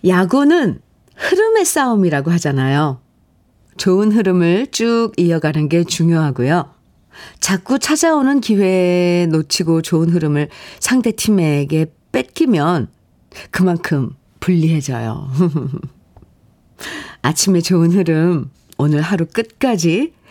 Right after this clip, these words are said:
잘 유지하시면서 목요일 아침 상쾌하게 시작하시면 좋겠습니다. 오정숙님께서 "현미 언니의 말씀이 큰 위로가 되네요. 위기를 기회로 홈런 한 방 쳐보겠습니다.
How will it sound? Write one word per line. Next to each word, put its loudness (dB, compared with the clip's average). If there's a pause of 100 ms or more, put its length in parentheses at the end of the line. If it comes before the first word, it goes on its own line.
(160)
잘 0
유지하시면서 0 (260)
목요일 0
아침 -6 (400)
상쾌하게 0
시작하시면 -2
좋겠습니다. -4 (960)
오정숙님께서 2 (280)
"현미 2
언니의 2
말씀이 0
큰 -2
위로가 2
되네요. 0 (320)
위기를 2
기회로 0 (320)
홈런 4
한 2
방 0
쳐보겠습니다. -2